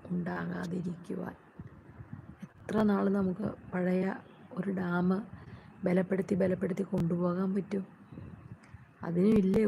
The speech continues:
ഒരു പരിധി? എല്ലാവരും ലൈവ് ലൈക്ക് ചെയ്ത് സപ്പോർട്ട് ചെയ്യണേ. എല്ലാ കൂട്ടുകാരും, എൻ്റെ ചക്കര കൂട്ടുകാരെല്ലാവരും ലൈവ് ലൈക്ക് ചെയ്ത് സപ്പോർട്ട് ചെയ്യണേ. നിങ്ങളുടെ സപ്പോർട്ടാണ് മണിച്ചിപ്പിൻ്റെ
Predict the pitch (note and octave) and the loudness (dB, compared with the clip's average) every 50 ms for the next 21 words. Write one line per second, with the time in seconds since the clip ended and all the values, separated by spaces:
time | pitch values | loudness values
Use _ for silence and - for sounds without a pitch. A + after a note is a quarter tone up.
0 | G3 F#3 F3+ F#3 F#3 - E3+ E3 E3 E3+ D3+ F#3+ F#3 E3 D#3 - - - - - | 4 4 4 2 2 0 -2 -2 -2 -2 -2 -2 -2 -2 -4 -8 -12 -18 -20 -20
1 | - - - - - - - - - - - - - - - G3 F#3+ G3 G#3 A3 | -20 -20 -20 -20 -20 -20 -20 -20 -20 -20 -20 -20 -14 -6 -2 0 2 4 4 6
2 | A3+ G#3+ F#3+ F#3 F3+ F#3 F3+ E3+ F3 F3+ F#3 F#3 F3+ F#3 F#3 G3 F#3 F3+ F3+ F#3 | 6 4 4 4 4 4 4 4 4 4 4 4 2 2 0 0 0 0 -2 -6
3 | F#3 - - - F3+ - G#3 G3 F3 F#3+ A3 A#3 - G3 F3 F3+ F#3 G3 G3+ G3+ | -8 -8 -8 -8 -4 -2 -2 0 0 0 0 -2 -2 -2 0 0 2 2 2 2
4 | G#3 A3 - - E3+ - F#3 F3 F3+ F3 A3 C4 C#4 - - - - - - - | 0 -2 -2 -4 -4 -2 -2 0 0 0 0 0 -2 -8 -14 -18 -18 -20 -20 -20
5 | - - - - - - - - - - - - - - - - - - - - | -20 -20 -20 -20 -20 -20 -20 -20 -20 -20 -20 -20 -20 -20 -20 -20 -20 -20 -20 -20
6 | - - - - - - - - - - - - - E3+ E3+ E3+ F#3 F3+ F#3 - | -20 -20 -20 -20 -20 -20 -20 -20 -20 -20 -12 -4 -2 0 2 2 2 0 -2 -6
7 | F#3+ - - G#3 G3 G#3 - G3 F#3 E3 - F#3 F#3 F#3 F#3+ F#3+ F3 F3 F3+ F3+ | -8 -6 -4 -4 -4 -4 -2 -4 -2 -2 0 0 0 0 2 2 2 0 0 0
8 | F3+ F#3 F#3+ G3 G#3 F#3+ F#3+ - - - - - - F3 F3 F3 F3+ F#3 F3+ F3+ | 0 0 2 2 2 0 0 -2 -6 -12 -18 -8 -4 -2 0 0 2 2 2 2
9 | F3+ F3+ - G3 F#3+ F3+ F3 E3+ F3 E3 - - - D#3+ - G3 F#3+ F3 F3+ A3+ | 0 0 -2 -2 -2 -2 -2 -4 -6 -6 -4 -4 -4 -4 -2 0 0 0 0 -2
10 | B3+ - - - - - - - - - - - - G3+ G3 G3 G3+ A#3 C4 B3+ | -4 -6 -12 -20 -20 -20 -20 -20 -20 -20 -20 -6 -2 0 2 2 2 2 0 0
11 | C4+ A#3 - - - - - F3+ F#3 - - F3 E3 D#3+ D#3+ F#3 - - F3+ F3 | -2 -4 -4 -6 -4 -2 -2 -4 -2 0 0 0 2 2 0 0 0 0 0 0
12 | F3 F3+ - F3 E3+ E3+ - F3+ E3+ F3+ | 0 -2 -2 -4 -4 -2 0 0 2 2